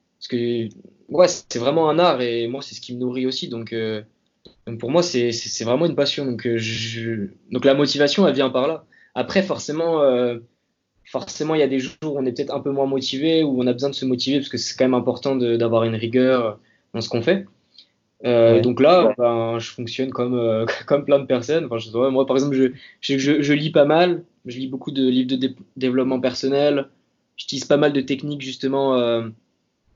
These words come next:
Speaker 1: de, de ce genre, donc, euh, pour essayer de me motiver, comme la visualisation ou des choses comme ça, enfin, des choses qui vont m'aider un petit peu à, à me, voilà, me pousser encore plus, quoi.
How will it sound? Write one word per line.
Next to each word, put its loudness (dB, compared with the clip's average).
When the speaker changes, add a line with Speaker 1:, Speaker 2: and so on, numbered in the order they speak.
Speaker 1:
de, -4
de 0
ce -8
genre, 4
donc, -6
euh, -6
pour -8
essayer -4
de -4
me -2
motiver, 0
comme 0
la 4
visualisation 0
ou -4
des -4
choses -6
comme -4
ça, -2
enfin, -6
des -4
choses -4
qui -8
vont -2
m'aider 2
un 0
petit -10
peu -2
à, 0
à -2
me, -2
voilà, -2
me -4
pousser -10
encore -2
plus, -6
quoi. -12